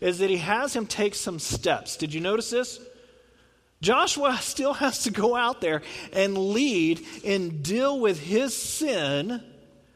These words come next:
Everyone in Israel at this point in time believes in the concept of, of capital punishment.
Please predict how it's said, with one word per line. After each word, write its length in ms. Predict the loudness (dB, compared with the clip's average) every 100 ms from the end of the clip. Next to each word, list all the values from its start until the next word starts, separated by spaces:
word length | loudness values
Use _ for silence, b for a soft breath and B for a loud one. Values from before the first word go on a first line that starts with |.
| b _ _ _ _ _ _ _ _ _ _
Everyone 680 | 2 2 4 0 2 0 0
in 180 | 0 0
Israel 360 | 0 0 -2
at 60 | -2
this 180 | -4 -6
point 300 | -4 -6 -6
in 60 |
time 440 | -6 -4 -2 -4 -8 -14 -20 _ _ _ -20 -20 -6
believes 560 | -2 2 2 2 -2 -10
in 300 | -10 -6 -6
the 60 |
concept 520 | -2 -2 -2 -4 -4
of, 140 | -6 -8 B B B
of 160 | -6 -6
capital 440 | 0 0 0 -4
punishment. 640 | -6 -6 -6 -6 -10 -16